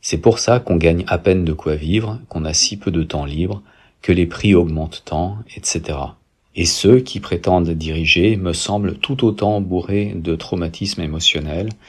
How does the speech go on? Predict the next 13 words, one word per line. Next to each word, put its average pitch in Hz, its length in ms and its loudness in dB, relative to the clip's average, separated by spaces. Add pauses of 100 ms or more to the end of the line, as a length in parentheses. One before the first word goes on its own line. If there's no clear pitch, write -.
(240)
et 87 60 -2
ne 92 100 2
sont 92 220 -2
pas 104 160 6
heureux 82 300 2
non 78 120 -2
plus. 92 400 -4 (460)
Donc, 98 460 0 (140)
l'organisation 98 840 4
actuelle 98 480 0
de 80 80 0
la 78 140 0
société 82 680 -4